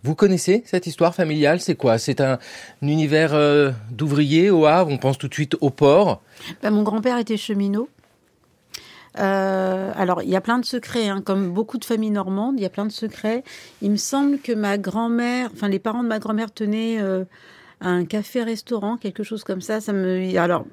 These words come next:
Speaker 2: évidemment, il y a un côté Annie Ernaux, hein, du côté maternel chez moi. Ma mère est enseignante, à la retraite. Euh, mon grand-père était cheminot. C'est une famille communiste.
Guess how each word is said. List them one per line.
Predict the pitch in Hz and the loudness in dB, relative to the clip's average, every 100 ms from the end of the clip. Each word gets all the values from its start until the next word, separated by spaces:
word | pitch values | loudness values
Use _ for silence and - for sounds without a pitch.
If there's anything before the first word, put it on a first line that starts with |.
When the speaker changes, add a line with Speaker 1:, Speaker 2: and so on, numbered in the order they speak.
| - - | -18 -8
Speaker 2:
évidemment, | - 180 190 208 233 | -2 0 2 2 2
il | |
y | |
a | 208 | 0
un | |
côté | 180 196 214 | 0 0 2
Annie | 208 202 | 2 2
Ernaux, | 196 208 202 | 0 0 0
hein, | 190 | 0
du | 180 180 | -2 -4
côté | 170 - | -6 -4
maternel | 175 170 175 170 165 | -4 -2 -4 -2 -4
chez | - 185 | -6 -6
moi. | 170 - _ - - - | -6 -8 _ -20 -20 -6
Ma | - | -2
mère | 196 196 | 0 0
est | 180 | -2
enseignante, | 165 - 175 175 214 - _ _ _ - | -6 -6 -4 -4 -6 -14 _ _ _ -6
à | 170 | -4
la | 156 | -4
retraite. | - - 202 - - - - - - - | -6 -6 -4 -6 -20 -20 -20 -20 -10 0
Euh, | 185 180 175 175 | 2 2 2 2
mon | 175 | 2
grand-père | 180 185 185 185 | 0 0 0 -2
était | 175 180 | -2 -4
cheminot. | - 175 175 208 | -4 -2 2 2
C'est | 247 226 | 2 -2
une | |
famille | 214 208 202 | -2 -2 0
communiste. | 190 180 202 240 - | -2 -2 -2 -6 -14